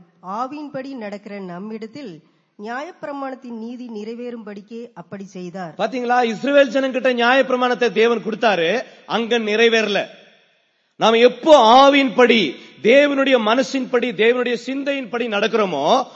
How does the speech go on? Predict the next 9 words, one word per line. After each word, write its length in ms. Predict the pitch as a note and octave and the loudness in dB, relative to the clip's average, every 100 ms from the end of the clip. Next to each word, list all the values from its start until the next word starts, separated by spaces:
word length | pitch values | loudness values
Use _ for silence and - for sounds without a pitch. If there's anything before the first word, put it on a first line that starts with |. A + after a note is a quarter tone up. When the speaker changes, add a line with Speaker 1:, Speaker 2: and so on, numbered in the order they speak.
| - _ | -20 _
Speaker 2:
அப்போ 800 | E3+ - - C#4+ F#3 F3+ B3+ - - | -2 -2 2 4 6 6 4 0 -10
நியாயப்பிரமாணத்தின் 1300 | C#3+ F#3+ B3+ D4+ D#4 D#4 D4+ C#4 C#4+ C#4+ C#4 C#4 C4+ F3 | -4 2 6 6 6 4 4 2 4 2 0 -2 -4 -2
கிரியைகள் 560 | B3+ C#4 C4+ C4+ C4 | -4 0 0 0 -2
நமக்குள்ளாக 800 | G#3+ G#3 B3 B3 B3 A#3 A#3 A3 | 0 -2 -2 -4 -2 2 2 2
நிறைவேறுதான். 560 | A3 G#3 G3+ F#3 D3+ G2+ _ _ _ _ _ _ _ _ _ _ _ _ _ _ _ _ _ _ _ C3+ | -2 -2 -2 -4 -6 -12 _ _ _ _ _ _ _ _ _ _ _ _ _ _ _ _ _ _ _ 0
நியாயப்பிரமாணத்து-, 1160 | G3+ C4+ C#4 C#4 C4 B3+ B3+ B3+ B3 A#3 F#3+ | 6 6 6 2 0 2 2 2 -2 -2 -2
தே-, 200 | F#3 F#3 D#3+ | -2 -4 -4
இஸ்ரவேல் 360 | F3 C4+ C4+ | -4 0 0
ஜனங்களுக்கு 720 | G#3 A#3 A3 F#3 E3 F#3+ C4 | 0 -2 -2 -2 -2 -2 -4